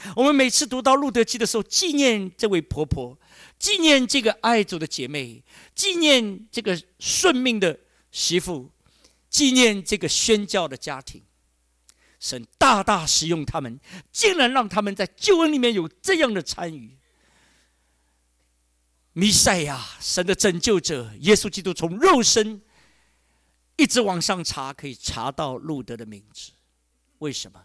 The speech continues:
因为一个家庭愿意过去出走，但是今日要归回。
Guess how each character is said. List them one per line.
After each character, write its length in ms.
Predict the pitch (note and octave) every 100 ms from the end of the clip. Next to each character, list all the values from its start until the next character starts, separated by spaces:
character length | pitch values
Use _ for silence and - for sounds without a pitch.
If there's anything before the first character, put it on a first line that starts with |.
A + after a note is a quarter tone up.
| _
因 160 | - D3
为 80 | B2+
一 100 | B2+
个 80 | C3+
家 280 | - C3
庭 180 | B2 - _ _ _ _ _
愿 300 | E3+ B3+ A3
意 240 | G#3 D3+ -
过 220 | - D#4
去 240 | - - F#3
出 200 | - C#4+
走， 400 | - C#3+ D3+ F3 _ _ _
但 140 | B2
是 120 | - -
今 380 | - B3 A#3 A#3+
日 220 | A#3 E3+
要 140 | D3+
归 320 | A2 _ D3+ C#3+
回。 220 | -